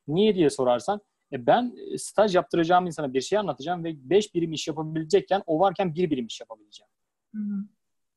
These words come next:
Speaker 1: Yani biraz, e, kendini de eleştirmekle ilgili bir şey diye
Speaker 2: Hı.
Speaker 1: söylüyorum ben. Yani, e,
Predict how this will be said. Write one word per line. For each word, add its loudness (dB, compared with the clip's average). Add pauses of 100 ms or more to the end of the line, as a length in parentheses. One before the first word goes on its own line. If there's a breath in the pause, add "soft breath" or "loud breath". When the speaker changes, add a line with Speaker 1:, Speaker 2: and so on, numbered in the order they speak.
(360)
Speaker 1:
Yani 4
biraz, 6
e, -8
kendini -2
de 2
eleştirmekle -2
ilgili -2 (240)
bir -2
şey 2
diye 0
Speaker 2:
Hı. -6
Speaker 1:
söylüyorum -2
ben. -4
Yani, 4 (400 soft breath)
e, 6